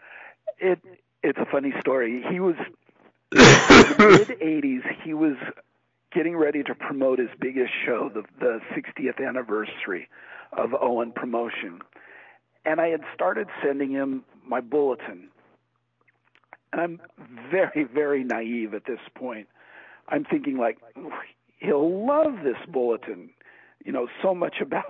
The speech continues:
<laughs> about wrestling." You know, and, and then I, I pictured this. Then I'll go down to Eugene where he lives, and we will walk along his, his cattle field, and we will talk about wrestling, and we'll bond, and I will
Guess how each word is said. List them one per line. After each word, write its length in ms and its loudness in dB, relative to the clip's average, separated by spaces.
<laughs> 120 -12
about 360 -4
wrestling." 540 -8
You 60 -4
know, 140 2
and, 180 -4
and 540 -4
then 220 0
I, 120 -8
I 100 -4
pictured 480 -4
this. 180 -4
Then 240 0
I'll 160 0
go 220 0
down 520 -6
to 60 -10
Eugene 540 -8
where 120 -2
he 80 -2
lives, 420 -4
and 100 -4
we 100 0
will 200 -2
walk 420 -4
along 380 0
his, 160 -4
his 260 -8
cattle 300 -2
field, 400 2
and 80 -8
we 100 -6
will 200 -12
talk 220 -6
about 300 -2
wrestling, 480 -6
and 100 -8
we'll 200 -6
bond, 540 0
and 120 -6
I 300 -6
will 200 -8